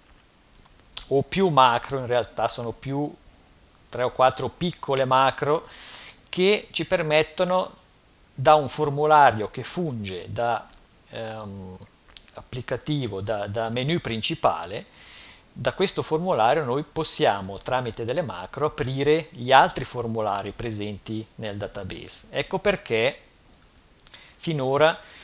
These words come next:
ho tralasciato di parlare di questo formulario che si chiama menu principale. Ecco, questo formulario che si chiama menu principale, doppio clic, io lo apro. Ehm,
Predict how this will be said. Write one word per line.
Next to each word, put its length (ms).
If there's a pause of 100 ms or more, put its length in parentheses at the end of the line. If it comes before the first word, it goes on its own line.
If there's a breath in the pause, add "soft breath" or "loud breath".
(140 loud breath)
ho 200
tralasciato 720
di 120
parlare 460
di 120
questo 520
formulario 580
che 100
si 120
chiama 260
menu 340
principale. 840 (320)
Ecco, 240
questo 260
formulario 540
che 80
si 80
chiama 200
menu 280
principale, 680
doppio 380
clic, 460
io 200
lo 220
apro. 500 (1800 loud breath)
Ehm, 520